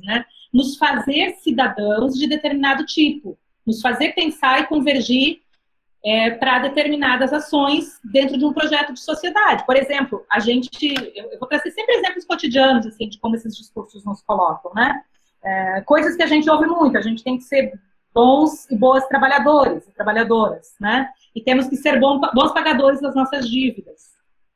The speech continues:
né? Temos que ser, eu, eu gosto, eu gosto não, eu, eu fico muito, é, inquieta sempre quando eu escuto, por exemplo, em situações de crise extrema que a gente tá vivendo,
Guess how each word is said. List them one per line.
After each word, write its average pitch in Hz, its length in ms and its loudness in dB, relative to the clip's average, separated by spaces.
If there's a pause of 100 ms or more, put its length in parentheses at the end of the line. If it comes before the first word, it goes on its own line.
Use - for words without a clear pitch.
(140)
né? 202 160 -2
Temos 226 220 0
que - 60 -16
ser, 254 180 2
eu, 233 220 4
eu 233 120 4
gosto, 247 380 0
eu 220 300 -2
gosto 208 380 0
não, 202 220 -4
eu, 180 200 -12
eu - 60 -20
fico - 200 -10
muito, 240 540 2 (1080)
é, 196 600 2 (200)
inquieta 247 640 4
sempre 254 340 -2
quando 240 200 -2
eu 233 80 4
escuto, 240 380 -4
por 202 140 -10
exemplo, 233 500 -2
em 208 40 -6
situações 226 520 -4
de 214 80 -10
crise 247 400 0
extrema 240 400 0
que 226 60 0
a 196 40 -4
gente 202 220 -12
tá 196 100 -2
vivendo, 208 640 0